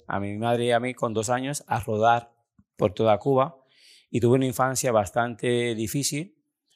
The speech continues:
de vivir en muchos sitios, en muchos lugares, y al final me, me, me terminé criando en la Isla de la Juventud, que es una isla pequeña debajo de Cuba. Eh,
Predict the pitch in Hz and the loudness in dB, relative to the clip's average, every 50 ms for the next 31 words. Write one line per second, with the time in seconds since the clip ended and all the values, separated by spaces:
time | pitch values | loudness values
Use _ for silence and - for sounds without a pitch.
0 | _ - 110 110 110 113 123 120 123 120 123 120 - - 113 - 151 143 - 139 | _ 0 0 2 4 4 4 2 2 0 -2 -6 -6 -6 -4 -4 -4 -4 -2 -2
1 | 127 131 123 120 107 110 107 - 113 107 110 113 123 127 127 139 139 - - 120 | -2 -2 -4 -6 -8 -8 -8 -8 -6 -2 4 6 8 8 8 6 2 -2 -4 -4
2 | 110 98 - 110 117 120 120 120 - 117 110 110 110 - _ _ - 110 104 98 | -4 -4 -4 -6 -6 -4 -4 -6 -6 -6 -8 -8 -10 -12 _ _ -8 -6 -4 -4
3 | 113 107 107 104 107 113 - - 120 113 113 117 120 117 117 110 101 104 110 107 | -4 -4 -4 -4 -6 -8 -8 -6 -4 -2 -2 -2 -2 -2 -2 -2 -2 -2 -2 -2
4 | 120 113 104 98 95 95 98 98 95 90 - 147 - - - 101 107 113 107 107 | 0 0 0 -2 -4 -6 -8 -10 -8 -8 -8 -8 -8 -8 -8 -8 -6 -8 -4 0
5 | 113 107 - 104 98 - 131 135 131 110 104 98 98 104 107 107 104 101 - 107 | 0 0 0 0 -4 -4 -4 -2 -2 0 0 0 0 0 -2 -4 -6 -6 -4 -6
6 | 95 90 - - _ _ _ _ _ _ - - - _ _ _ _ _ _ _ | -6 -6 -6 -10 _ _ _ _ _ _ -20 -20 -20 _ _ _ _ _ _ _
7 | _ - 131 123 120 120 120 117 117 117 113 113 113 110 107 104 98 92 | _ 4 6 6 6 6 6 4 4 2 2 2 0 0 -2 -4 -6 -10